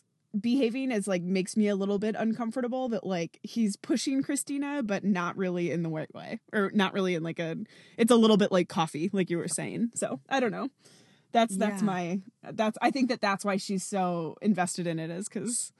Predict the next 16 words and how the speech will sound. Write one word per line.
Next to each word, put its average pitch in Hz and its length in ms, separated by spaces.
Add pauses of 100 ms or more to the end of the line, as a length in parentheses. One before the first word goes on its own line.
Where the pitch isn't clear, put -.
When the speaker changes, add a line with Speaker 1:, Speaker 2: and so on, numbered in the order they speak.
(420)
Speaker 1:
she's, - 680 (260)
she 220 180
knows 175 300
that - 160 (120)
he - 240
has 180 180
to 180 100
look 175 140
good 156 180
and 160 100
it's - 120
her 156 100
job - 260
to 98 80
do - 120
that. - 200